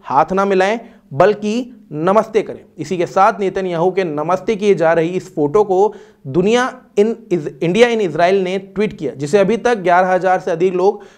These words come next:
रीट्वीट कर चुक-, चुके हैं, जबकि तैंतालीस दशमलव पाँच हजार लोग लाइक कर चुके हैं। भारत की नमस्ते की परंपरा सिर्फ यहीं नहीं रुकी, बल्कि एक ये ब्रिटेन में भी लोगों को कोरोना वायरस से बचाने की मुहिम में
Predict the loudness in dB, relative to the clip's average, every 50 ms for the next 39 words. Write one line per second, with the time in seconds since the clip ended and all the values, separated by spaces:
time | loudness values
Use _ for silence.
0 | _ _ -6 0 4 4 4 4 2 -2 -4 -4 -4 -2 -4 -4 -4 -4 -12 -12
1 | -16 -20 _ -10 -6 -2 0 0 -2 -2 -4 -4 -4 -4 -2 -2 -4 -2 0 0
2 | 0 2 2 2 0 0 0 -2 -2 0 2 0 0 0 -2 -4 -2 -2 -2 0
3 | 2 2 2 2 2 2 2 2 2 0 -4 -14 -20 -20 _ -6 0 2 4 4
4 | 4 2 0 -2 -6 -6 -8 -12 -16 -16 -18 -18 -20 _ _ _ _ -2 2 2
5 | 2 2 2 0 0 0 2 2 0 0 0 0 0 0 0 2 2 0 0 2
6 | 2 0 2 2 0 -2 -2 -2 -4 0 2 2 2 4 4 4 4 2 0 -2
7 | -4 -4 0 2 2 2 2 0 -2 -2 -2 -4 -8 -12 -20 -20 -20 _ 4 8
8 | 8 8 8 4 -4 -16 -20 _ _ -4 0 0 0 2 0 -2 2 4 2 4
9 | 4 2 0 0 0 2 2 2 4 4 2 2 2 0 0 -2 -2 -2 -2 -2
10 | 0 0 0 0 0 -2 -2 0 0 0 0 0 -2 -6 -2 0 0 0 0 0
11 | -2 -2 -2 -2 -2 -2 -2 -2 -2 -2 -4 -4 -4 -6